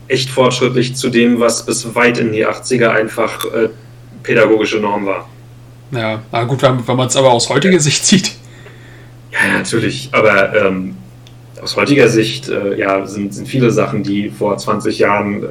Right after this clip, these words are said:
Speaker 1: noch gar nicht gingen, äh, oder, ähm, noch normal waren, gehen heute gar nicht mehr. Also,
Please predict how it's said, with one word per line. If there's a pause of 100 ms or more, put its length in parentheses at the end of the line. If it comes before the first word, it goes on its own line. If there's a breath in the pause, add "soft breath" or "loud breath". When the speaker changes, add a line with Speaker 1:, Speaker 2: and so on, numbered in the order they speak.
(140)
Speaker 1:
noch
gar
nicht
gingen,
äh,
oder, (760 loud breath)
ähm,
noch
normal
waren,
gehen
heute
gar
nicht
mehr.
Also,